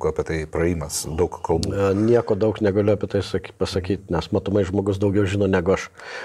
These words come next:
Speaker 2: apie šitą užminavimą.
Speaker 1: Mhm. Čia tokios dvi, sakyčiau, per-, trys pervalkos yra, jeigu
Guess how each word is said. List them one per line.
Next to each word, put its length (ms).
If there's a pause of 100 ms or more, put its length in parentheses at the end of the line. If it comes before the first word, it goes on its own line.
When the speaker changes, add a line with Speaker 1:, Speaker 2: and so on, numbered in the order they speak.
(120)
Speaker 2:
apie 240
šitą 320
užminavimą. 520 (220)
Speaker 1:
Mhm. 600
Čia 100
tokios 440 (180)
dvi, 320
sakyčiau, 420
per-, 240
trys 260
pervalkos 640
yra, 160
jeigu 280